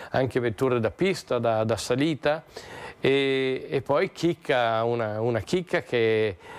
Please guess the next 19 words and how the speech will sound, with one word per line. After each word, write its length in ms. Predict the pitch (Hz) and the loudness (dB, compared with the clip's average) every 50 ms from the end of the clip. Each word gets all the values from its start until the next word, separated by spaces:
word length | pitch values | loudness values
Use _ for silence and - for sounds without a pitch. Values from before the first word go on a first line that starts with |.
| - - | -12 -4
è 100 | - - | 0 0
un 140 | 131 147 131 | 2 2 2
tentativo, 600 | 110 156 156 147 147 165 - - 185 190 196 190 | 0 -2 -2 0 -2 -2 -2 0 0 2 2 2
ma 140 | 170 156 143 | 2 0 -2
sicuramente 680 | - - - 123 131 127 123 117 117 123 123 123 113 135 | -4 -6 -4 0 0 0 2 0 0 0 0 0 0 -2
attirerà 500 | 127 - - 139 135 127 131 127 123 120 | -2 0 0 0 2 2 2 2 0 0
moltissimo 840 | 120 127 131 123 117 107 - 165 170 160 139 - - - 139 135 131 | -2 -2 -2 -2 -2 -2 -2 0 0 0 -2 -4 -4 -2 0 2 2
i 80 | 131 | 2
giovani, 500 | 120 120 143 143 143 139 139 139 135 135 | 2 2 2 2 2 0 0 -2 -2 -2
moltissimo 560 | 131 127 120 104 - 151 - - 147 151 151 147 | -2 -2 -2 0 -2 -2 -2 0 0 0 0 0
pubblico. 520 | - 175 170 156 156 160 139 - 175 165 | 0 0 0 2 2 0 0 0 -2 -4
Faremo 680 | - - - - - - - - 151 143 143 160 185 175 | -4 -8 -16 -16 -18 -10 -2 0 2 2 4 2 2 2
delle 220 | 147 139 131 139 | 0 0 0 0
esibizioni 560 | 135 117 123 139 127 120 - - 139 139 135 | 0 0 0 0 -2 -2 -2 0 0 0 0
esterne, 540 | 127 107 - - 127 120 113 107 104 107 92 | 0 0 0 0 2 2 2 0 -2 -4 -4
non 200 | 92 95 110 107 | -2 -2 -2 0
ci 100 | 95 - | 0 0
sarà 300 | 117 - - 127 139 151 | 0 0 0 2 2 2
competizione, 880 | 147 - 143 117 127 127 120 151 147 - - 151 151 151 156 165 175 170 | 0 -2 -2 -2 -4 -4 -2 -2 -2 0 2 2 2 2 2 0 0 -2